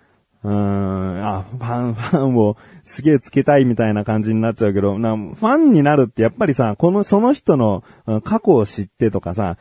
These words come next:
その人をずーっと聞いてきたからこそ、あなたそういう考え方するよね、よくね、みたいな。うん、あ、またこういうこと起こっちゃったんですか、とか、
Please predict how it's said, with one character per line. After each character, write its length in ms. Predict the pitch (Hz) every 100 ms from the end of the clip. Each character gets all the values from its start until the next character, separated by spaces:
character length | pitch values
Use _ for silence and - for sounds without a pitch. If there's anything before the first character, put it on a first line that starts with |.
| _
そ 140 | - 190
の 100 | 233
人 160 | 208
を 60 | 147
ず 120 | 165
ー 380 | 214 247 254 254
っ 40 | - 240
と 120 | 233
聞 240 | - 226
い 40 | 220
て 160 | 226
き 160 | 214 262
た 140 | 240
か 160 | - 226
ら 120 | 220
こ 200 | - 302
そ、 280 | - 262 165 _ -
あ 180 | 117 127
な 100 | 135
た 120 | 123
そ 160 | 143
う 20 | 139
い 40 |
う 40 |
考 260 | - 143 143
え 60 | 143
方 220 | 147 139
す 120 | 156
る 80 | 214
よ 120 | 208
ね、 100 | 240
よ 160 | 208 185
く 100 | 170
ね、 360 | 202 233 254
み 160 | 247 156
た 160 | 104 95
い 40 |
な。 180 | 92 95 - - _
う 60 | 113
ん、 600 | 113 113 110 107 104 73
あ、 100 | 117
ま 120 | 117
た 100 | 180
こ 100 | -
う 40 | 202
い 20 |
う 20 |
こ 140 | 254 254
と 100 | 190
起 60 |
こ 60 | 202
っ 20 |
ち 100 | 214
ゃ 40 | 214
っ 40 |
た 140 | 208
ん 60 | 196
で 100 | 190
す 100 | 180
か、 320 | 196 196 214
と 80 | 139
か、 300 | 95 95